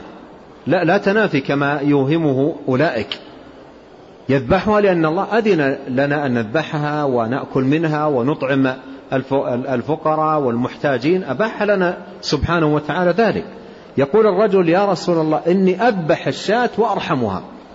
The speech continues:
قال عليه الصلاة والسلام: "والشاة إذا رحمتها رحمك الله". فالمسلم يذبح الشاة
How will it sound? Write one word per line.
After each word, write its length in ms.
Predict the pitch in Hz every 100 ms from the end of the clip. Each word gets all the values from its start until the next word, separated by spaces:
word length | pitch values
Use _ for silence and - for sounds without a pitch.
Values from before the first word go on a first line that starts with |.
| - - -
قال 260 | 147 175 156
عليه 380 | 120 139 151
الصلاة 440 | 135 - 131 139 135
والسلام: 640 | 131 120 - 127 127 117 139
"والشاة 680 | 160 - - 147 165 202 202 - - - -
إذا 320 | 135 151 180
رحمتها 760 | 190 165 214 220 220 214 214 202
رحمك 460 | 135 151 127 113 107
الله". 240 | 98 95 - - - - - - - - - - - -
فالمسلم 560 | 139 170 220 220 180
يذبح 360 | 220 190 170 -
الشاة 380 | 139 - 131